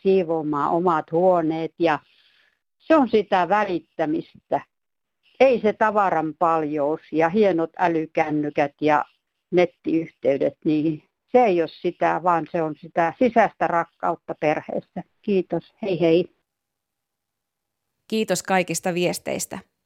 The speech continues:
Speaker 2: Kansanradion rivien väleistä voi hyvin lukea tämän joulun parhaan lahjavinkin.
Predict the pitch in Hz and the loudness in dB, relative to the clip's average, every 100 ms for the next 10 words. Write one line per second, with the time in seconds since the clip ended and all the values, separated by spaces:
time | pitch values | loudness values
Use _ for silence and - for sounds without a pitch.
0 | _ - 285 294 262 220 214 220 220 254 | _ -2 0 0 -2 0 0 -2 -2 -4
1 | 214 180 180 180 175 170 - 175 180 202 | -2 -2 0 2 2 0 -4 -4 -2 -2
2 | 214 175 160 - 175 170 - 190 190 208 | -2 -2 -4 -4 -4 -4 -4 -4 -4 -4
3 | 208 226 226 302 240 185 180 185 185 185 | -4 -4 0 0 0 0 0 2 2 0
4 | 190 135 120 190 - - | -6 -6 -8 -10 -14 -18